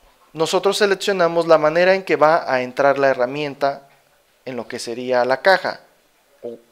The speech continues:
o lo que comúnmente llamamos la alimentación.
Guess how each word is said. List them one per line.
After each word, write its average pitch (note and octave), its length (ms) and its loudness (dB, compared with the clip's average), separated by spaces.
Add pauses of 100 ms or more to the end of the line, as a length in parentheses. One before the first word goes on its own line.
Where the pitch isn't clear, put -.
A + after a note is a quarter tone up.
o C#3+ 220 4
lo D#3+ 140 0
que C3+ 100 -8
comúnmente C#3 580 -8
llamamos D#3 640 0
la B2+ 140 -2
alimentación. A#2 760 -8